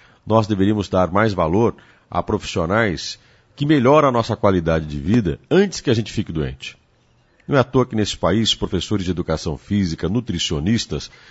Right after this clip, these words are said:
não têm tanto valor quanto médicos e medicamentos. Nós somos uma sociedade que cultuamos a doença e depois tentamos resolver tudo com o comprimido.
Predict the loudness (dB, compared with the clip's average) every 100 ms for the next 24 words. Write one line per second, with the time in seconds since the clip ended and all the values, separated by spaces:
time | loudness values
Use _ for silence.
0 | -12 -6 -2 -2 -2 -4 -2 0 2 0
1 | 0 -2 -2 -2 -4 -2 -2 -4 -8 -6
2 | -4 -6 -6 -6 -6 -10 -12 -14 _ _
3 | _ _ -20 _ _ -8 -6 -4 -4 -6
4 | -8 -8 -8 -6 -6 -4 -4 -4 -10 -10
5 | -6 -2 0 0 -2 0 2 2 0 -6
6 | -10 _ _ _ -6 -4 0 -2 -2 -4
7 | -2 -4 -2 -2 0 0 -2 -4 -4 -4
8 | -4 -4 -6 -2 -4 -4 -4 -6